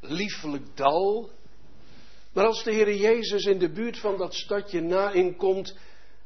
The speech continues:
dan is er weinig liefelijks. Ja, misschien bloeien de planten. En misschien juicht de schepping op dat moment van de trouw van God, het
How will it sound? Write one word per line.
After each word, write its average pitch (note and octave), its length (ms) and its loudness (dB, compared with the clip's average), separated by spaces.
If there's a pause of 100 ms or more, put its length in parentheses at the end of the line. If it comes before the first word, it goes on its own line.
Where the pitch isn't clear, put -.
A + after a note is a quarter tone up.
(140)
dan E3+ 300 -4
is E3+ 180 -2
er D#3 160 0
weinig E3+ 460 2
liefelijks. - 760 -6 (1120)
Ja, E3 180 4
misschien F#3 540 -2
bloeien E3+ 400 0
de D#3 120 -6
planten. F#3+ 560 0 (880)
En E3+ 140 0
misschien F#3+ 380 0
juicht G#3+ 400 2
de G3 80 -6
schepping A#3 540 0
op G#3 140 2
dat A3+ 220 2
moment G#3+ 560 2 (300)
van F3+ 240 0
de D#3+ 160 -4
trouw A3 420 2
van F3+ 280 -2
God, G#3 380 -2
het - 340 -6